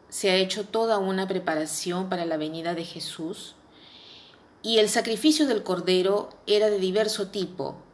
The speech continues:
Existían diversas maneras para sacrificar el Cordero.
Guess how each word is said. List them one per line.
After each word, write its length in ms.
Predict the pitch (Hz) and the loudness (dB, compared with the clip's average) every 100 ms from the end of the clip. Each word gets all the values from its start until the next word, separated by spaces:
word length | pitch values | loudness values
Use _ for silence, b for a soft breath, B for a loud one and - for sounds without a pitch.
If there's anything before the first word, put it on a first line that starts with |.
| - _ _ | -20 _ _
Existían 600 | 196 190 208 - 240 233 | -6 -4 -8 -4 -2 -2
diversas 480 | 208 202 240 254 233 | 0 0 0 -4 -4
maneras 460 | 196 185 202 156 151 | -2 0 0 0 -4
para 240 | - 156 | -6 -6
sacrificar 600 | 151 - 160 151 156 170 | -6 -6 -8 -8 -6 -4
el 140 | 170 170 | -4 -6
Cordero. 560 | - 160 160 156 147 | -8 -6 -2 0 -2